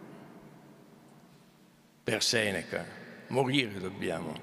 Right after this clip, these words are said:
La finitezza del nostro esserci è segnata da questo limite. Ma melete,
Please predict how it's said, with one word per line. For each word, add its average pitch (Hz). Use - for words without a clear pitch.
La 113
finitezza 143
del 123
nostro 131
esserci 123
è -
segnata 127
da 113
questo 120
limite. 98
Ma -
melete, 127